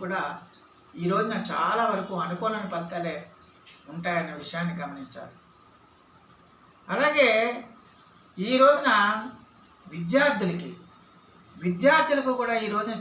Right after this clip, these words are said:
చాలా అనుకూలంగా ఉంటుంది. విద్యార్థులకి చదువు మీద శ్రద్ధ కలుగుతుంది, చదువు మీద ఏకాగ్రత కుదురుతుంది, వాళ్ళు చదివిన చదువుకి తగిన గుర్తింపు లభిస్తుంది, విద్యలో వాళ్ళు ఆశించిన ఫలితాలను పొందుతారు.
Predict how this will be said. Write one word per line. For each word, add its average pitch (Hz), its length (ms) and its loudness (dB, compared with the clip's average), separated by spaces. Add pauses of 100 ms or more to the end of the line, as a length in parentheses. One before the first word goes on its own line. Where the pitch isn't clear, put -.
చాలా 214 400 4
అనుకూలంగా 208 500 -4 (100)
ఉంటుంది. 190 360 -4 (1000)
విద్యార్థులకి 208 1040 0 (180)
చదువు 190 300 -2
మీద 220 120 -4 (100)
శ్రద్ధ 175 240 0 (120)
కలుగుతుంది, 190 480 -2 (640)
చదువు 196 260 2
మీద - 100 -2 (200)
ఏకాగ్రత 240 560 0
కుదురుతుంది, 175 500 -4 (1120)
వాళ్ళు 233 240 6 (120)
చదివిన 202 320 0 (120)
చదువుకి 294 440 -2
తగిన 233 280 -4
గుర్తింపు 220 400 -4
లభిస్తుంది, - 460 -8 (1300)
విద్యలో 247 360 4 (100)
వాళ్ళు 214 180 4 (100)
ఆశించిన 262 480 0
ఫలితాలను 185 500 -2
పొందుతారు. 165 420 -10